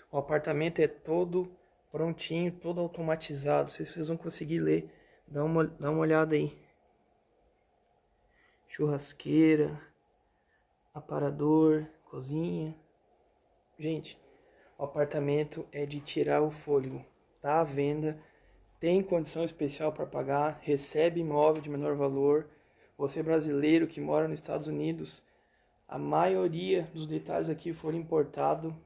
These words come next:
aí onde você mora aí. Olha só esse living, gente. Olha só essa sala de jantar. Gente, a gente tá a duas quadras do mar.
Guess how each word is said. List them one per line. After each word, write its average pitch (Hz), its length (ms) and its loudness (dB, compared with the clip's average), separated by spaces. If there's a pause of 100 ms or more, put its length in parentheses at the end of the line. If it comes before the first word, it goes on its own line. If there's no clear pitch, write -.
(200)
aí 143 300 0
onde 185 140 -2
você 175 320 -6
mora 170 400 0
aí. 143 240 -6 (400)
Olha 156 180 4
só 175 160 0
esse 170 160 -2
living, 160 300 -2
gente. 139 400 -8 (920)
Olha 151 200 -2
só 175 160 -2
essa 175 160 -4
sala 165 220 -2
de 165 80 -6
jantar. 156 540 -2 (2250)
Gente, 156 320 -2
a 139 40 -4
gente 151 280 -4
tá 151 100 2
a 147 40 6
duas 180 420 0
quadras 156 400 -4
do 151 40 -6
mar. 143 400 -2